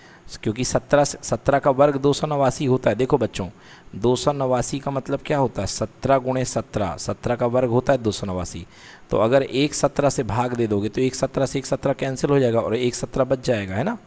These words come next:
तो सत्रह बच गया, सेवनटीन बच गया। क्या कह रहा है? अब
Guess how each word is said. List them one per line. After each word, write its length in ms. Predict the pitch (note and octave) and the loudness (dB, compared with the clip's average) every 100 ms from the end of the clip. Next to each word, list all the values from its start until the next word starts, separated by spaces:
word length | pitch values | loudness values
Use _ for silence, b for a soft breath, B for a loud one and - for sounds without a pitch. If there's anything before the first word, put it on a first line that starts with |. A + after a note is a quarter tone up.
| B B B B - | B B B B -6
तो 60 | |
सत्रह 400 | - B2 - B2 | 0 0 2 2
बच 200 | G#2+ F2+ | 4 0
गया, 140 | F2 G#2 | -2 -4
सेवनटीन 580 | - A#2+ B2 A#2+ A#2+ G#2+ | 2 2 2 0 -2 -2
बच 200 | F2 E2+ | -4 -6
गया। 240 | F2 F#2 - - | -8 -10 -10 -2
क्या 120 | C3+ | -2
कह 160 | C#3+ | 0
रहा 180 | C#3+ D3 | 0 0
है? 80 | D#3 | -2
अब 200 | B2 | -4